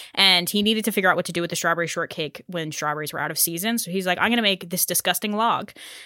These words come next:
And they became super popular in the nineteen fifties. Twinkies and Hostess really hit their stride, and they became the biggest packaged cake manufacturer in the United States.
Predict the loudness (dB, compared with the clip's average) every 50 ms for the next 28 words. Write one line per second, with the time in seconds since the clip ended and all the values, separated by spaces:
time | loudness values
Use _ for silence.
0 | -2 2 4 4 6 4 4 4 4 4 4 2 2 2 4 4 4 4 4 4
1 | 6 6 6 4 2 2 0 0 2 2 2 2 2 0 -2 -2 0 0 0 0
2 | 0 -2 -2 -2 -2 -2 -2 -4 -2 0 0 -2 -2 -4 _ _ _ _ _ _
3 | _ _ _ _ _ -18 -14 -6 -2 -2 0 2 2 0 0 0 0 0 2 2
4 | 2 0 0 0 0 0 0 0 -2 -4 -4 -4 -4 -2 0 2 2 2 0 -2
5 | -4 -4 -4 -4 -4 -6 -6 -6 -4 -2 0 2 2 2 2 -2 -2 0 0 0
6 | 0 -2 -6 -8 -4 -4 -4 -4 -2 -4 -8 -6 -2 0 0 0 0 -2 -6 -8
7 | -8 -8 -8 -8 -8 -8 -6 -6 -2 2 2 2 2 4 2 2